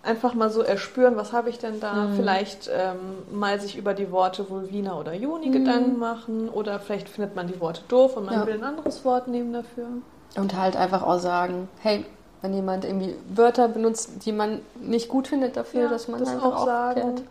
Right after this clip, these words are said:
Speaker 1: Wenn man Kinder hat, sich vielleicht Gedanken darüber zu machen, wie man die Kinder aufklärt. Oder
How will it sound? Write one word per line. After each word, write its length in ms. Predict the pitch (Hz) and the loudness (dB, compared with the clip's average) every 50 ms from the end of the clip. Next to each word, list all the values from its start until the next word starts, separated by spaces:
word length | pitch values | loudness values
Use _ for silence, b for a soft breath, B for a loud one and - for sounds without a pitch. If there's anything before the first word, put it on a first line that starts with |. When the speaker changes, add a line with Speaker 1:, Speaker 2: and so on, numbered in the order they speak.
| B B B B B | B B B B B
Speaker 1:
Wenn 140 | 240 220 | 4 4
man 180 | 202 196 202 196 | 4 2 0 -2
Kinder 400 | - - 302 294 285 285 262 247 | -2 -4 -4 -2 0 0 0 2
hat, 260 | 247 247 247 247 - - | 2 0 0 0 -4 -4
sich 260 | - 240 226 - - | -4 -4 -4 -4 -4
vielleicht 300 | - 220 196 202 202 - | -2 -2 0 0 -4 -6
Gedanken 340 | - 208 208 196 208 208 208 | -8 -6 -4 -4 -4 -4 -4
darüber 220 | 208 208 190 190 185 | -4 -4 -4 -4 -6
zu 140 | - - 196 | -6 -8 -8
machen, 280 | 190 185 190 202 202 202 | -8 -6 -6 -6 -6 -4
wie 60 | 202 | -6
man 200 | 190 180 175 175 | -4 -4 -6 -6
die 100 | 180 196 190 | -6 -8 -6
Kinder 420 | - 285 285 285 269 254 226 - | -4 -4 -2 0 0 0 0 2
aufklärt. 680 | - 220 226 226 - - - 233 214 214 208 214 214 233 | 2 2 2 2 -2 -10 -4 -4 -2 0 0 -2 -2 0
Oder 240 | 208 208 202 202 | 0 0 0 0